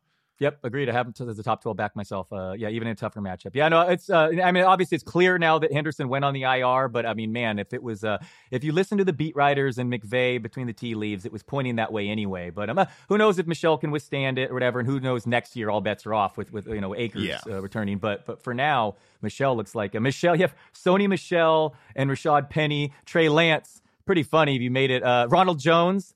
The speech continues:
Speaker 1: Uh, it's pretty, that sounds like a lot of my, uh, N F F C teams, actually. Uh, the, but, uh, it's a,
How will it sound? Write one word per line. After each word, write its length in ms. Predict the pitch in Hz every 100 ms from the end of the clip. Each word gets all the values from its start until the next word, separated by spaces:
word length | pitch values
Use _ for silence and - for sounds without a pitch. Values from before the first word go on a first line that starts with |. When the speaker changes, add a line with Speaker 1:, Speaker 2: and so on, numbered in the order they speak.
| _
Speaker 1:
Uh, 160 | 139 139
it's 120 | 139
pretty, 180 | 302 285
that 180 | 180 -
sounds 200 | 247 277
like 100 | 208
a 40 |
lot 200 | 165 202
of 80 | 202
my, 320 | 156 131 123
uh, 300 | 120 117 120
N 180 | 127 135
F 80 | 135
F 140 | 107
C 180 | - 160
teams, 240 | 135 113
actually. 400 | 107 101 120 110
Uh, 200 | 104 104
the, 200 | 104 110
but, 200 | 101 123
uh, 120 | 117 123
it's 180 | 123
a, 120 | 127